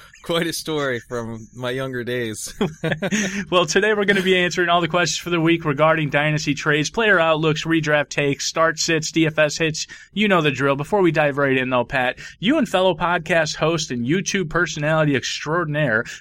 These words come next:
Speaker 2: Pete Overzet are in your second year of the High Stakes F F P C. Now, I know last season there were a few players on your squad that decided they didn't necessarily wanna perform for you guys, and the team just missed the playoffs after a killer late season push.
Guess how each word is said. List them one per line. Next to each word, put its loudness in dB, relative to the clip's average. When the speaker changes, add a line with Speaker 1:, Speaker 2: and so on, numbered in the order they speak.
Speaker 2:
Pete -2
Overzet 2
are 2
in -2
your 2
second -4
year 2
of -2
the -2
High -2
Stakes -2
F 0
F -2
P -2
C. 0
Now, 2
I 2
know 2
last 2
season 0
there -2
were 0
a -4
few -4
players 2
on 2
your -2
squad 0
that -4
decided 0
they 0
didn't -2
necessarily 0
wanna 2
perform -2
for -4
you -2
guys, 2
and 2
the 2
team 2
just 0
missed 2
the -4
playoffs 2
after 0
a 0
killer 2
late 2
season 2
push. 2